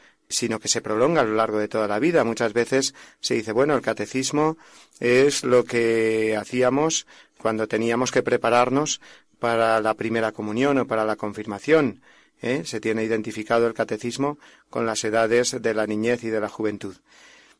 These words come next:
Pero, sin embargo, el catecismo es, eh, para toda la vida,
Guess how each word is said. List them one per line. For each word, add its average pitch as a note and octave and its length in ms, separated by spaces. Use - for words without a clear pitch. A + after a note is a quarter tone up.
Pero, A#2+ 160
sin C3 160
embargo, D3+ 440
el D#3+ 80
catecismo B2 680
es, C3+ 420
eh, A2 320
para G#2+ 180
toda A2+ 220
la G2+ 100
vida, C3 340